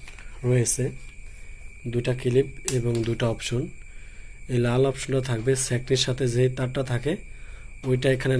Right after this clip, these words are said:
লাগিয়ে নেবেন। সেকনির সাথে যে অপশনটা থাকে, এই যে সেকনি, এই সেকনির সাথে যেই তারটা থাকে, এই যে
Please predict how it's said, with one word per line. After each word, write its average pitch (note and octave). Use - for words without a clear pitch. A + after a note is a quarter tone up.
লাগিয়ে A2+
নেবেন। C#3
সেকনির B2+
সাথে B2
যে B2+
অপশনটা B2
থাকে, A#2+
এই B2
যে C3
সেকনি, B2+
এই C3
সেকনির -
সাথে C3
যেই B2
তারটা C3+
থাকে, B2
এই B2+
যে A#2